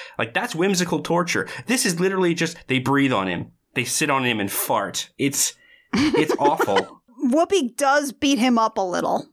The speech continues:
Speaker 1: Oh, this is our third I M D B line, which says, "You cannot eat our only suspect."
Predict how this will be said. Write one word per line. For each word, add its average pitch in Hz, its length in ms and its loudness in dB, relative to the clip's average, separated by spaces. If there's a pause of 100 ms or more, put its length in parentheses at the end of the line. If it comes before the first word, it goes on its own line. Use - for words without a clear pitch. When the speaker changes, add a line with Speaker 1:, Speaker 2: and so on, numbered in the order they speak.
(100)
Speaker 1:
Oh, 143 240 -2 (100)
this 131 160 -2
is 156 80 0
our 131 140 2
third 135 460 0
I 123 140 0
M 127 140 2
D 120 140 2
B 117 180 0
line, 98 440 0 (220)
which - 160 -4
says, 101 480 0 (380)
"You 117 240 -4
cannot 123 400 -2
eat 120 160 -2
our 104 200 -2
only 101 260 0
suspect." - 760 -4